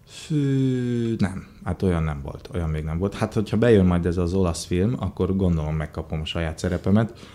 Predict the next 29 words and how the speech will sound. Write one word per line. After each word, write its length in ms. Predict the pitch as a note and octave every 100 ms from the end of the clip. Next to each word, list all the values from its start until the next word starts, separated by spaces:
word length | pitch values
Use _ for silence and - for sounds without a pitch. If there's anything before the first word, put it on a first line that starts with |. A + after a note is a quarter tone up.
| - - - -
Nem 240 | F#2+ C3
biztos, 640 | G#2+ - D#2 D2+ E2+ - - - - - -
de 380 | G2 F#2 F2+
lehet, 420 | F#2 E2+ G#2 D3+ - - - -
és 280 | - F#2+ -
akkor 420 | - F#2+ - E2+
fogom 420 | - E2+ E2 E2+ - - - - - - - - - - G2
csinálni 360 | - F2 E2
magamat. 380 | F2 F#2 G#2 G#2
Tulajdonképpen 500 | C#3 C3 A2+ A2 G#2+
magamat 440 | G#2+ G#2+ G#2+ G2+ G#2
így 160 | F#2
a 180 | F#2 F#2 G2 - -
utószinkronokban 920 | A2 - F2 - F2 F2 E2+ E2 E2 E2
volt 280 | E2+ D#2+ - - - -
több 220 | F#2 E2
azért 280 | D#2+ E2 D#2+
magyar 280 | D#2+ E2 D#2+
mozi, 300 | E2 D#2+ E2
amiben 400 | D#2+ D#2 E2+ D#2+ -
saját 400 | - F#2+ E2+ -
magamat 380 | D#2+ D#2+ D#2+ D#2+
kellett 280 | F2+ F#2 G2
utószinkronizálni. 1040 | F#2+ F#2+ F2 F2 F2+ F#2+ F#2 F#2+ G2 G2 -
Hát 140 | -
szerintem 400 | - F2+ F2 F#2
az 120 | E2+
a 40 | D2+
legszebb. 480 | D2 - - -